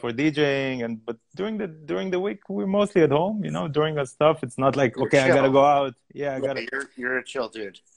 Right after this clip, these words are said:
Speaker 1: Yeah, it's just the opposite. You got, like, Thursday to, till Monday, you're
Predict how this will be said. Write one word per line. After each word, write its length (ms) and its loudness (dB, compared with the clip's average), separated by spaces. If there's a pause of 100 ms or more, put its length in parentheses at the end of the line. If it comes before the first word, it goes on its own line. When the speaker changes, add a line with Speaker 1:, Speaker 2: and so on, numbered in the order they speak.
(220)
Speaker 1:
Yeah, 180 -4
it's 120 -6
just 180 -10
the 60 2
opposite. 380 0
You 60 -6
got, 200 -2
like, 200 -6 (120)
Thursday 600 -4
to, 80 -6 (280)
till 140 -2
Monday, 460 -2
you're 460 -8